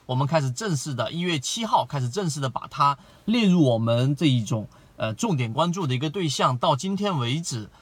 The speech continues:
我们提醒今天还在冲高，但今天已经有一点走弱的迹象啊，是一个获利了结的一个位置，整体已经有百分之四十的利润了。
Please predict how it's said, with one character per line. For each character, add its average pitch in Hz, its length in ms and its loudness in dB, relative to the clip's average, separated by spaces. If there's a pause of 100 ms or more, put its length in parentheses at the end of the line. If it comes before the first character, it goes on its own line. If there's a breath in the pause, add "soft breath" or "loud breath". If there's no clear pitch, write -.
(140 loud breath)
我 123 140 0
们 127 180 0
提 151 300 -2
醒 104 320 -6
今 151 180 -2
天 170 180 -2
还 139 140 0
在 190 100 -4
冲 175 220 -2
高， 170 240 4 (240 soft breath)
但 143 160 2
今 165 180 0
天 165 280 -2
已 120 40 -2
经 127 180 -2
有 127 180 0
一 151 60 -2
点 117 240 -4 (220 soft breath)
走 127 180 2
弱 190 200 2
的 131 100 0
迹 170 220 -4
象 139 340 0 (140)
啊， - 180 -12
是 147 200 -6
一 135 140 -2
个 135 240 -2
获 180 280 -2
利 147 220 0
了 110 240 -4
结 127 180 -4
的 160 100 -2
一 160 40 -2
个 180 120 -2
位 180 220 -2
置， 117 120 -6
整 139 220 -4
体 147 140 -4
已 117 60 -4
经 127 100 -4
有 117 120 -2
百 110 180 -8
分 127 100 -4
之 165 80 -4
四 214 220 -8
十 127 160 -8
的 120 100 -6
利 127 200 -4
润 120 220 -6
了。 - 120 -16